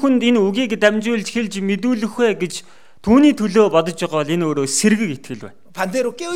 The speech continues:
Speaker 2: 있지 않으면은 어떻게 될까요?
Speaker 1: За, эсрэгээр сэргэг биш байвал яахаар байна?
Speaker 2: 이 말씀을 들어도 마음에 들어가지 않는 겁니다.
Speaker 1: Энэ үгийг сонссон ч энэ үг сэтгэл рүү нь орохгүй.
Speaker 2: 말씀이 잘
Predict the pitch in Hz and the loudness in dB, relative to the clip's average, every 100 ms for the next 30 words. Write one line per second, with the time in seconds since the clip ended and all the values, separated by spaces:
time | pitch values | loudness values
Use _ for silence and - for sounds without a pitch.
0 | 311 - 202 185 185 156 196 127 - 147 | -6 -4 -4 -4 -8 -10 -10 -12 -14 -16
1 | 120 - 110 135 - - 113 113 160 185 | -16 -14 -12 -12 -16 -12 -10 -6 -4 0
2 | 220 180 - - - - 202 226 277 - | 0 0 -2 -10 -14 -6 -4 -2 -4 -6
3 | 156 208 - 233 226 202 147 - - - | -6 -6 -4 -2 0 0 -4 -8 -20 -8
4 | 135 120 123 117 120 151 147 139 156 226 | -6 -4 -8 -8 -12 -12 -4 -2 -2 -4
5 | 226 196 196 180 175 220 190 - - - | -4 -4 -6 -6 -4 -2 -2 -4 -18 -20
6 | - - 143 160 233 277 220 170 160 160 | -20 -16 -6 -4 -2 -4 -8 -10 -8 -8
7 | 151 113 127 113 98 98 92 - - 160 | -10 -14 -16 -16 -18 -20 -20 -20 -4 -2
8 | 160 135 143 190 - 127 127 - - 269 | 0 -2 -2 -4 -4 -8 -8 -8 -6 -4
9 | 269 139 151 185 156 127 - - - - | -4 -4 -4 -4 -4 -8 -18 -20 -20 -14
10 | - 139 - 175 190 185 139 - 127 127 | -12 -10 -6 -4 -2 -2 -4 -4 -2 -2
11 | 156 - 127 - - 170 190 269 254 - | -4 -10 -14 -16 -10 -6 -4 -4 -6 -8